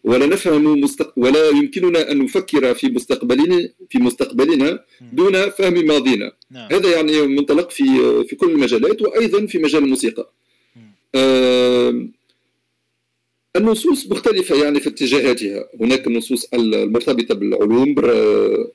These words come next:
Speaker 1: النصوص التي تفكر في ال-، في العمل، الموسيقى العملية، النصوص التي تفكر في علاقة الموسيقى بالطب،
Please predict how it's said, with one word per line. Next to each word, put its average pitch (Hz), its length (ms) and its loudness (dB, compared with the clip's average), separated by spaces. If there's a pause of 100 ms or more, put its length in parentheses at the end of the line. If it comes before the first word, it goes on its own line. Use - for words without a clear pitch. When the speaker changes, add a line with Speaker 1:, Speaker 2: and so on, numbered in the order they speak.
(120)
Speaker 1:
النصوص 123 720 2
التي 127 260 0
تفكر 135 400 -4
في - 140 -6
ال-، 104 760 0
في - 80 -6
العمل، 127 680 2 (120)
الموسيقى 120 420 0
العملية، 135 640 0 (420)
النصوص 135 460 0
التي 127 360 0
تفكر - 360 -6
في - 160 -2
علاقة 123 360 -2 (120)
الموسيقى 117 500 0
بالطب، - 340 -2